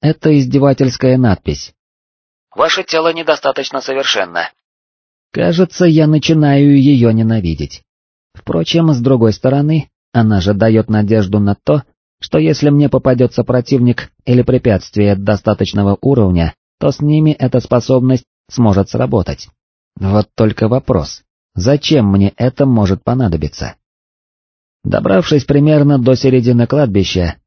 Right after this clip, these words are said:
я уже было решил, что нашел нужное место,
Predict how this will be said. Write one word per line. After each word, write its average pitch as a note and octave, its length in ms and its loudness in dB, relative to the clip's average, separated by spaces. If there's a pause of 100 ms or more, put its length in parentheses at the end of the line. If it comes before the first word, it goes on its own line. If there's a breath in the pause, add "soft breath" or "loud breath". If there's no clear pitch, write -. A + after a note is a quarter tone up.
я C#3+ 240 0
уже C3 240 2
было B2+ 280 4
решил, C3 360 2
что C3 240 -2
нашел B2+ 560 0
нужное F#2 480 0
место, F2+ 480 -2